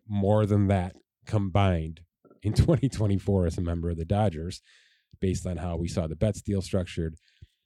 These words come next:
and the Freddie Freeman deal structured. Okay, a couple of surfacey numbers. Those three players now, Betts, Ohtani, and Freeman, account for one point two billion dollars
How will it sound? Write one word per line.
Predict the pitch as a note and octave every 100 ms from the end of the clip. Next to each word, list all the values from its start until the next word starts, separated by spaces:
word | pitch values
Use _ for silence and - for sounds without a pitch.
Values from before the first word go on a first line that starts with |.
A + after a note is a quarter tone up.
| _
and | F2 F2
the |
Freddie | - F2+ D#2+
Freeman | - E2+ D#2
deal | D#2 D#2
structured. | - C2+ - -
Okay, | - F#2+
a | D2
couple | - G2 F#2+
of | F2+
surfacey | G#2 E2+ E2+ -
numbers. | F2 D#2 C2+ - - - _ _ _ _ _ _ _ _ _ - _ _ _ _ -
Those | A#2 C3+ B2+
three | - B2+
players | A#2+ A#2 G2+ D#2 D#2
now, | F2 C#2+ -
Betts, | G#2 G2+ G2+
Ohtani, | F#2 - G2 F#2+ F2+
and | E2+
Freeman, | - F#2 D#2 C#2+ _ _ _ _ _ _ _ _ -
account | - A2 G#2
for | G2
one | F#2+ E2+ F2 F#2+ G#2 A2
point | - A2 -
two | - A2 F#2+
billion | F2+ F2 G2+ G2+ G#2 F#2+ F2
dollars | E2 D2+ C#2 - - -